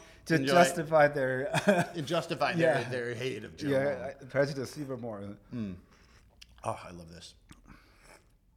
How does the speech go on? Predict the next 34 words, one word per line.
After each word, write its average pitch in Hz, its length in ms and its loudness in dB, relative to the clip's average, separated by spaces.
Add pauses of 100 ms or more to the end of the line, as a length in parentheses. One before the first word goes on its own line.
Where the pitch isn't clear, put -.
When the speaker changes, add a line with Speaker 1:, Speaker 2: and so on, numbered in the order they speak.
(200)
Speaker 1:
Oh. 131 260 -6 (680)
Speaker 2:
It's 143 160 -10
got 147 240 0
intensely, 139 600 -10
it 131 100 -8
has 139 200 -4
a 156 60 -8
little 147 220 -6
bit 147 180 -10
like, 135 280 -10
you 143 80 -12
know, 139 120 -12 (100)
zao, 95 420 -12
like, 104 320 -16
you 123 80 -14
know, 101 220 -16 (460)
zao 98 260 -10
wei, 117 240 -12
like 107 260 -14
a 113 60 -12
little 113 320 -12
jujube 131 540 -14
flavor. 147 540 -12 (140)
Speaker 1:
Oh, 143 460 -2
I 123 160 -10
see. 127 240 -12 (920)
So 170 120 -12
that's 175 200 -6
the 165 100 -8
main 156 220 -4
Speaker 2:
Very 143 140 -4
Speaker 1:
difference 127 220 -6
between 135 320 -4
Speaker 2:
earthy, 120 40 -6